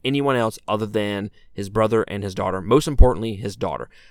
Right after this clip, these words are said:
Like, we see him bypassing a car, a family on the, in, on the, on, on the road who is stranded, and they're asking for help. He's like, "No, keep on going. We're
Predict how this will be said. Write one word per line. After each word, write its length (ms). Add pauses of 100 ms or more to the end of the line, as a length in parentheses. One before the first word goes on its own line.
(120)
Like, 180
we 120
see 380
him 460
bypassing 1040 (960)
a 80
car, 300
a 80
family 500 (320)
on 160
the, 120
in, 220
on 140
the, 220
on, 200
on 120
the 80
road 500
who 160
is 80
stranded, 500
and 120
they're 80
asking 320
for 160
help. 200
He's 140
like, 160
"No, 300 (340)
keep 160
on 160
going. 320 (340)
We're 200